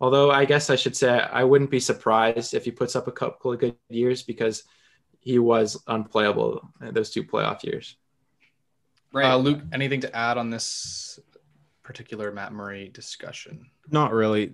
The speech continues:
Speaker 4: I, the only thing, um, Pittsburgh's goalie situation dating way back to, uh, when it was Fleury and Murray. Uh, I forget how that was, I don't know,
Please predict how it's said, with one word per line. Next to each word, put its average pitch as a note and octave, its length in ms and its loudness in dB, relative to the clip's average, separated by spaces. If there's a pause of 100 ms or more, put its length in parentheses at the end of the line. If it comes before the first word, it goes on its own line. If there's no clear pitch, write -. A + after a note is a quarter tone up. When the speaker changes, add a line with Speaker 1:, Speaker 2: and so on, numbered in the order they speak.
Speaker 4:
I, C3 200 4
the B2+ 220 0
only D3+ 180 4
thing, A2 460 0 (340)
um, G2 420 -2 (1300)
Pittsburgh's D3 680 2 (120)
goalie A2 600 4
situation F#2+ 640 -2
dating F#2 400 -2
way F2+ 140 -4
back F2+ 420 -6
to, D#2+ 600 -6 (600)
uh, E2 240 -6
when E2+ 180 -8
it D#2+ 80 -12
was D#2+ 180 -12
Fleury F#2 580 -4
and G2 120 -4
Murray. G#2+ 460 -4 (240)
Uh, A2 300 -8 (280)
I - 60 -20
forget - 580 -20
how D2 280 -14
that C2 160 -18
was, C#2+ 160 -20
I B1 40 -18
don't B1+ 120 -18
know, D#2+ 80 -20